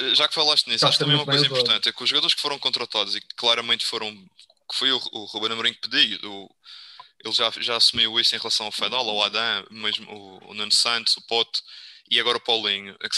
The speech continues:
Speaker 1: são jogadores que já são contratados e bem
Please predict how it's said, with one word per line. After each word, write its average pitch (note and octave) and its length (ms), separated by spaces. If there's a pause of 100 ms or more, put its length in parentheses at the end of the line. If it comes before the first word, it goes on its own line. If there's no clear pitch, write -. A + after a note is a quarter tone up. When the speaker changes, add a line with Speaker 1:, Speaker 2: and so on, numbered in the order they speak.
Speaker 1:
são C3 160
jogadores B2+ 440
que - 80 (600)
já A#2+ 160
são B2 220
contratados A#2 680
e A2 120
bem A#2+ 360